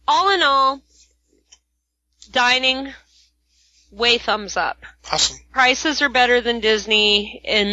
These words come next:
Speaker 1: in a lot of respects. And I
Speaker 2: And the
Speaker 1: thought
Speaker 2: twenty, the twenty percent off if you're, so if you, if, if you're staying on property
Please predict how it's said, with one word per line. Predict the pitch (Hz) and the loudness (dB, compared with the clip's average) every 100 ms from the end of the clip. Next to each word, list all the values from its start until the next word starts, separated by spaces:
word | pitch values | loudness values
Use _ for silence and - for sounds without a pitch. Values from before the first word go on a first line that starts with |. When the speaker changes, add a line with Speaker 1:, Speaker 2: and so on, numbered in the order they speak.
| 208 | -4
Speaker 1:
in | 160 208 | -4 -2
a | 202 | 0
lot | 202 196 | 2 2
of | 196 | 0
respects. | 190 - - 185 180 - - - - - - - _ _ _ _ - | -4 -4 0 0 0 -4 -12 -14 -18 -20 -20 -20 _ _ _ _ -4
And | 226 220 208 202 202 202 - - | 0 2 2 0 -4 -10 -6 -2
I | |
Speaker 2:
And | 202 | 0
the | 226 | 0
Speaker 1:
thought | 202 | 0
Speaker 2:
twenty, | 185 | -2
the | 180 - | -4 -10
twenty | 170 - 180 | -8 -4 -4
percent | 156 151 165 | -2 -2 -2
off | 165 165 | -4 -4
if | 151 - | -8 -8
you're, | 151 143 139 - - | -8 -8 -10 -16 -6
so | - 185 | 0 0
if | 165 - | 0 -4
you, | 175 175 | -6 -6
if, | 160 - | -6 -6
if | 180 165 | -4 -2
you're | 156 | -2
staying | - 190 190 | 0 0 0
on | 175 180 185 | 0 0 0
property | 190 180 - 175 180 180 | 0 0 0 -2 -2 -4